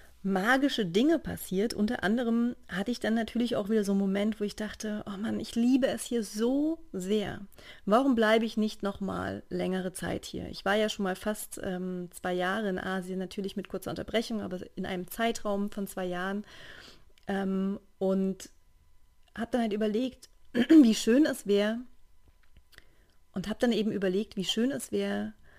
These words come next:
hier in Bali einen Job zu finden, wo ich ein richtiges indonesisches Visum bekäme, ähm, wo ich monatlich festes Gehalt bekomme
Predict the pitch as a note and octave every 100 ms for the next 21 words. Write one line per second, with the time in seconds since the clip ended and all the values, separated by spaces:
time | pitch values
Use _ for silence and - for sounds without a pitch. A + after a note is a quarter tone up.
0 | - - - - A#3+ C#4 C#4 G3 F#3 G#3
1 | A3+ - F3+ E3+ G#3 - - G#3+ G#3 G3
2 | - G3+ F#3+ F#3 F#3 - F#3+ F#3+ F3+ G3+
3 | A#3+ - A3+ A3 A3 - - - A3 B3
4 | G#3+ G#3+ A3 A3 G#3 F3 A3 A3 F#3+ E3+
5 | - E3+ F3+ G#3+ C4 - - - - -
6 | - F#3+ F3 F3+ F3+ G3+ G#3 G#3 F#3+ -
7 | G#3+ - - - A3 D4 D4 A#3+ A3 G#3
8 | G#3 G#3